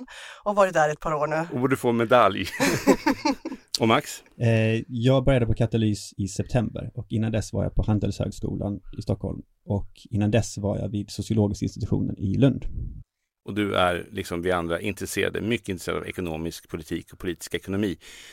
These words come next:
Speaker 2: Vi börjar bara, liksom, i, i dagens ämne då.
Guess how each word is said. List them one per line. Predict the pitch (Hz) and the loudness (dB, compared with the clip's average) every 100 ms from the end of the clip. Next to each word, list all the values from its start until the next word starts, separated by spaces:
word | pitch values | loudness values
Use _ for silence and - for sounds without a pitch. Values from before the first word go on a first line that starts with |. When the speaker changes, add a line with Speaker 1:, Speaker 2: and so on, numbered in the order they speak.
| - _ _ _ - | -20 _ _ _ 0
Speaker 2:
Vi | 139 | 4
börjar | 151 165 156 | 8 10 10
bara, | 135 104 | 10 8
liksom, | 98 98 101 | 6 2 0
i, | |
i | 98 104 101 107 113 | 0 -2 -6 -6 0
dagens | 107 98 87 | 2 2 2
ämne | 85 85 | 0 -2
då. | 85 90 | -6 -6